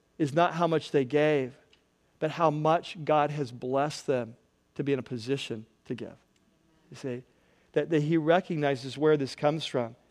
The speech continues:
And then he, he, he says, look what he says, "Everything comes from you, and we have given you only what comes from your hand." Y-, you see that? A-, and you see how this, this frames up all giving,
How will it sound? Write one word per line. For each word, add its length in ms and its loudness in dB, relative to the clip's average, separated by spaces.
And 100 2
then 80 4
he, 160 2
he, 220 0
he 120 -2
says, 360 4
look 140 0
what 60 2
he 60 4
says, 320 2
"Everything 680 2
comes 460 -2
from 260 -4
you, 340 0
and 220 6
we 160 4
have 160 2
given 460 2
you 400 2
only 600 2
what 280 0
comes 680 -2
from 260 -4
your 380 -2
hand." 340 -8
Y-, 140 -10
you 120 -8
see 200 -2
that? 340 -2
A-, 120 0
and 140 4
you 80 0
see 240 0
how 160 6
this, 280 2
this 280 2
frames 560 2
up 340 2
all 360 4
giving, 480 2